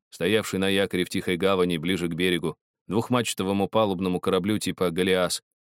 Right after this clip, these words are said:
Шотландским глазам представилось, что это местное полицейское судно, которое сейчас повезёт убийцу на юг, на встречу с правосудием.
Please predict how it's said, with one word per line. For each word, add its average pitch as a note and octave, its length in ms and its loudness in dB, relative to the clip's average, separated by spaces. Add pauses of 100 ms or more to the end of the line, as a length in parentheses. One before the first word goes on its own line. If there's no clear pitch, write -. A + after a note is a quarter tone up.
Шотландским C#3+ 580 0
глазам C3+ 380 2
представилось, B2+ 840 0
что - 300 -4
это A#2+ 300 2
местное B2 400 2
полицейское A#2+ 580 2
судно, G#2+ 420 0
которое F#2 360 2
сейчас G2+ 340 0
повезёт F#2+ 460 -2
убийцу F#2+ 360 -2
на F#2+ 140 2
юг, A2 320 0
на E2 120 -4
встречу - 360 -4
с - 80 -10
правосудием. F2 680 0